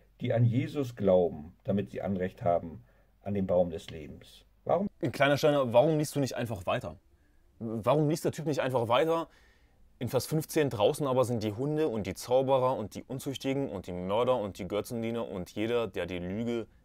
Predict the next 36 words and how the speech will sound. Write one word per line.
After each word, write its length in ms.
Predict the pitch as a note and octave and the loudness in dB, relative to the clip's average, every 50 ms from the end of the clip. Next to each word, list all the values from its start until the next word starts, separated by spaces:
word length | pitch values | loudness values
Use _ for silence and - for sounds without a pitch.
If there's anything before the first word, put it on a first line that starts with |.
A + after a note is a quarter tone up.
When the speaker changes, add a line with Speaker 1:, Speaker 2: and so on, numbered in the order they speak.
| _ - | _ -14
Speaker 2:
liebt 320 | F#2 F2 F#2+ F#2+ - - | -8 -8 -8 -8 -8 -14
und 240 | - - F#2 E2+ - | -18 -16 -16 -16 -16
tut.“ 320 | - E2 D#2+ - - - _ _ _ - _ _ _ _ _ _ _ _ _ _ _ _ _ _ _ _ _ _ _ _ _ _ _ _ _ - | -16 -18 -20 -20 -20 -20 _ _ _ -20 _ _ _ _ _ _ _ _ _ _ _ _ _ _ _ _ _ _ _ _ _ _ _ _ _ 0
Rate 200 | - A#2+ C#3+ D#3 | 0 2 2 2
mal 160 | D3 C3+ B2 | 0 0 0
was, 240 | A#2 G2 - - - | 0 -2 -2 -4 -4
jeder 220 | G2 A2 D3+ D#3+ | 0 0 0 0
von 140 | - A#2+ G#2+ | 0 -2 -6
uns 120 | F2 - | -6 -6
ist 100 | - E2 | -10 -10
ein 120 | F#2 E2 D#2+ | -10 -12 -12
Lügner. 260 | E2 - E2 D#2 - - _ _ _ _ _ _ _ _ _ _ _ _ _ _ _ _ _ _ _ _ _ _ _ _ _ _ _ _ | -12 -14 -14 -16 -18 -20 _ _ _ _ _ _ _ _ _ _ _ _ _ _ _ _ _ _ _ _ _ _ _ _ _ _ _ _
In, 300 | - A#2 A2+ A2+ A2+ A2+ | 0 0 2 2 2 2
äh, 20 | A2 | 2
Römer 520 | G#2+ A2 G#2+ G#2 G2+ F#2 A#2+ C3 B2+ A#2 | 4 6 8 8 8 6 4 0 0 -2
Kapitel 240 | - G2+ A#2+ A#2 A2+ | -2 -2 -2 -2 -2
drei, 200 | - - A2 C3 | 0 0 0 0
Vers 200 | - B2 G2+ - | 0 -4 -8 -4
vier 220 | - C3 B2+ A#2 | 0 0 2 2
heißt 200 | A2+ A2+ A#2 - | 2 0 0 -2
es, 140 | B2 G#2+ - | -4 -6 -6
„Vielmehr 280 | - - A2+ A2+ A2+ A2 | -6 -6 -4 -2 0 0
erweist 280 | A2 G2+ G#2+ G#2+ - | 0 2 0 -2 -2
sich 120 | - F#2+ - | -6 -8 -6
Gott 200 | - A2 G#2 A2 | -6 -4 -4 -4
als 160 | G#2 F#2 F2+ | -4 -4 -4
wahrhaftig, 500 | G2+ F#2+ G#2 A#2+ B2 - - A2 F2+ F2+ | -6 -4 -2 -4 -4 -4 -6 -8 -8 -8
jeder 500 | F2+ E2+ E2 F2 G2 A#2 B2+ B2 C3 A#2 | -10 -10 -6 -4 -2 -2 0 0 0 0
Mensch 360 | G2+ E2 D#2+ E2 E2 - - | -2 -4 -6 -8 -8 -8 -8
aber 260 | - F2+ E2 F2 F2 | -8 -6 -4 -4 -4
als 240 | - F2 F2 - - | -4 -6 -10 -10 -10
Lügner.“ 380 | F#2 F2 E2+ - F2 D#2+ D#2+ F#2+ - _ _ _ _ _ _ _ _ _ _ _ _ _ _ _ _ _ _ _ _ _ _ _ _ _ _ _ _ _ _ _ _ | -10 -10 -8 -8 -10 -12 -12 -16 -20 _ _ _ _ _ _ _ _ _ _ _ _ _ _ _ _ _ _ _ _ _ _ _ _ _ _ _ _ _ _ _ _
Soll 240 | - A2+ G#2+ B2 D3 | -8 0 2 4 4
das 180 | D#3+ C3 - - | 4 2 4 2
heißen, 400 | D3 F#3 - C3+ C3+ D#3 D3 - _ _ _ _ | 2 2 2 0 -2 -2 -4 -8 _ _ _ _
dass 200 | A2+ A2+ - | -4 -4 -4